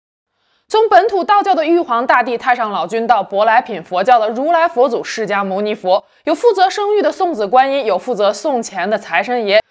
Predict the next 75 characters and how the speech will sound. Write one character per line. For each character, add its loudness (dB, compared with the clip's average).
有 0
负 -2
责 2
温 -2
饱 2
问 0
题 -6
的 -2
灶 2
王 -2
爷， -4
还 -4
有 0
负 -8
责 -4
一 -6
片 -4
地 -4
区 -8
民 -8
生 -4
设 -2
计 -6
的 -2
土 -18
地 -10
公 2
等 -6
等。 4
但 2
是 2
在 2
中 2
国， 4
人 -2
与 -4
神 -8
之 -6
间 0
的 -2
关 0
系 -4
和 -2
在 4
西 -4
方 0
人 2
与 -4
神 -8
之 -6
间 -2
的 -2
关 -2
系 -4
是 -8
截 -6
然 0
不 -4
同 -10
的。 -2
我 2
举 -2
个 2
简 -2
单 2
的 -4
例 0
子， -6
大 -2
家 -2
就 -6
能 -8
理 -8
解 2
了。 -4